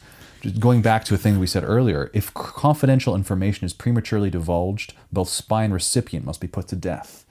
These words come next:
So he also says that mere passages before rewarding things, but it's different because if confidential information is prematurely divulged, that's if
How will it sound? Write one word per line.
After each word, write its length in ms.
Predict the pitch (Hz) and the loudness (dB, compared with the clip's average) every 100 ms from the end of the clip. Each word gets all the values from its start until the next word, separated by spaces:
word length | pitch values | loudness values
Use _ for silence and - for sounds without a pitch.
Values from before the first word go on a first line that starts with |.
| _ - | _ -12
So 140 | - | -2
he 80 | 107 | 2
also 220 | 123 127 | 2 0
says 280 | 127 117 101 | 0 0 -2
that 260 | 107 98 82 | -2 -2 -2
mere 240 | 95 95 | -2 -2
passages 500 | 87 104 98 82 85 | -4 -4 -4 -6 -8
before 480 | 78 82 92 90 80 - - | -8 -8 -4 -4 -4 -10 -12
rewarding 400 | 92 92 120 110 | -6 0 2 0
things, 200 | 82 78 | -2 -6
but 120 | 85 82 | -6 -8
it's 100 | - | 0
different 380 | 143 - - | 0 0 -8
because 280 | - - 85 - | -8 -8 -8 -2
if 220 | 127 - | -4 -4
confidential 680 | - 131 143 151 143 139 - | -2 0 2 4 4 2 2
information 540 | 123 127 104 98 98 | 2 2 2 0 -2
is 80 | 95 | -4
prematurely 500 | - 110 107 101 95 | -2 0 0 0 -2
divulged, 460 | 90 87 60 - 113 | -2 -2 -4 -6 -2
that's 320 | 127 139 - | -2 -2 -4
if 280 | 117 101 - | -6 -6 -12